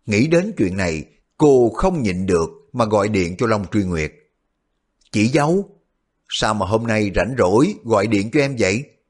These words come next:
Tiếng nói sang sảng vui vẻ của Long Truy Nguyệt truyền tới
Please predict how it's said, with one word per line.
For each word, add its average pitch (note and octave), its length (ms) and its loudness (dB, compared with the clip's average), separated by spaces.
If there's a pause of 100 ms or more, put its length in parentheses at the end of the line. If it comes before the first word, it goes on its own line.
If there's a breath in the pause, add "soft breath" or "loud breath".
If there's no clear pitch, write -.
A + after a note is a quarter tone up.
(580)
Tiếng A#2 240 0
nói C3+ 260 -2
sang A2+ 220 -4
sảng F#2+ 380 -4
vui C3 220 2
vẻ E2+ 200 2
của A#2+ 60 -4
Long G#2+ 200 -2
Truy G#2+ 120 0
Nguyệt E2 280 -4 (380)
truyền A2 240 0
tới D#3 400 0